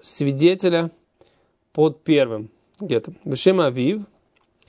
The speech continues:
имя отца, тахта шени, под вторым гетом. «Вехен эд шени», также второй, тахтав, под ним.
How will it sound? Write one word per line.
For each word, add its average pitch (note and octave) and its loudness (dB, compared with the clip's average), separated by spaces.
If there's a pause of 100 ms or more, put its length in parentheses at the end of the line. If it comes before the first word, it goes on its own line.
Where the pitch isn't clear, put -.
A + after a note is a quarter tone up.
(420)
имя D#3 0
отца, F3 2
тахта D#3 -4
шени, B2+ -2
под E3 -2
вторым A2 0 (400)
гетом. C3 -6 (640)
«Вехен G3 2
эд E3 -2
шени», E3+ 0
также D3 0
второй, C#3+ 0
тахтав, C3+ -2
под D#3 -2
ним. C3 -2